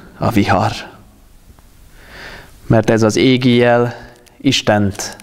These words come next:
emlékezteti, de nekünk is reményt ad, főleg ilyen viharos időkben, hogy a bűn, a gonosz továbbra is jelen van a világban,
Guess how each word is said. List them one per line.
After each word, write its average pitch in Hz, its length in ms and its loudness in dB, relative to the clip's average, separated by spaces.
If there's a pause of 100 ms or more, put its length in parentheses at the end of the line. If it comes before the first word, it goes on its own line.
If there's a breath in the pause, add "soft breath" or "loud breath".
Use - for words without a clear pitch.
(140)
emlékezteti, 110 1080 0 (960 soft breath)
de 113 140 0
nekünk 120 420 0
is 104 160 0
reményt 110 480 0
ad, 92 200 -2 (680 loud breath)
főleg 127 360 2
ilyen 131 240 2
viharos 131 480 2
időkben, 107 640 -2 (1800 soft breath)
hogy 113 140 0
a 110 60 2
bűn, 127 280 4
a 117 60 2
gonosz 127 420 0
továbbra 123 460 2
is 120 200 0
jelen 131 360 2
van 120 140 0
a 117 80 0
világban, 120 680 0